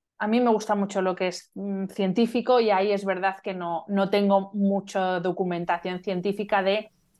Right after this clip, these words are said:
la interpretación de los sueños. Otra cosa es para qué sirve,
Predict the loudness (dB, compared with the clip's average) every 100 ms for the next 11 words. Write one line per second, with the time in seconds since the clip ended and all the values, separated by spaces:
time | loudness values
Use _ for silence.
0 | _ 2 2 4 2 0 -2 -2 -2 -2
1 | -4 -6 -8 -10 -8 -4 0 0 0 0
2 | 0 -4 -2 0 0 -2 -4 -2 0 2
3 | 0 -2